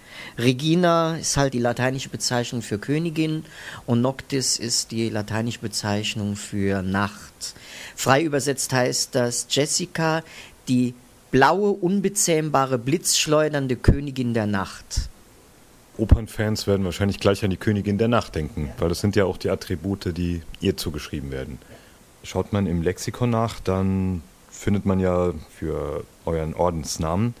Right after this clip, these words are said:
Speaker 2: Übersetzungen wie ewige Duldung oder immerwährender Ablass. Okay, erstmal ganz spannend die Vorstellungsrunde. Die Schwestern haben sich, wenn man sich das anschaut, ja eine Struktur gegeben wie ein klassischer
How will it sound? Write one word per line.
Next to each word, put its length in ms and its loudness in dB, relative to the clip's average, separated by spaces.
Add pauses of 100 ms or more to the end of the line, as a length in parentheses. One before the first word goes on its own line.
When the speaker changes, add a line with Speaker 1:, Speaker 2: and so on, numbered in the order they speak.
(100)
Speaker 2:
Übersetzungen 680 0
wie 360 -6 (240)
ewige 320 0
Duldung 680 2
oder 420 -4
immerwährender 640 2
Ablass. 480 -10 (720)
Okay, 340 2
erstmal 480 0 (240)
ganz 200 0
spannend 480 -4
die 60 -2
Vorstellungsrunde. 840 -4 (640)
Die 140 0
Schwestern 720 2
haben 160 2
sich, 400 -2 (280)
wenn 100 2
man 100 4
sich 160 -4
das 180 -2
anschaut, 420 2
ja 340 4 (220)
eine 120 0
Struktur 480 0
gegeben 420 0
wie 180 -2
ein 320 -4 (200)
klassischer 680 0